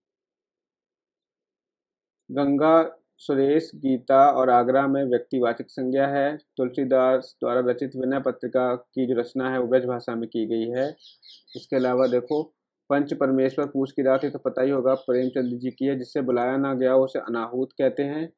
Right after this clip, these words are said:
बंदव गुरुपद पदुम परागा में ये चौपाई है, ठीक है। भूतकाल के कितने होते हैं, छह भेद होते हैं।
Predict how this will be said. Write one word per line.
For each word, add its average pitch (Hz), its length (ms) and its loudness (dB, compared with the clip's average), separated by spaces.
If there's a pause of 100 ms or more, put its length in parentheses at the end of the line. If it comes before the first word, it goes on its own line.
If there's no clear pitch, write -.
(480)
बंदव 135 500 4
गुरुपद 143 640 0
पदुम 143 280 0
परागा 127 480 0
में 143 160 0
ये 139 140 0
चौपाई 135 500 0
है, 147 260 -4
ठीक - 460 -8
है। 147 120 2
भूतकाल 135 600 0
के 147 100 -2
कितने 139 300 -6
होते 139 260 -2
हैं, 147 80 -4
छह 131 200 -4
भेद 123 220 0
होते 127 240 -2
हैं। 139 200 -6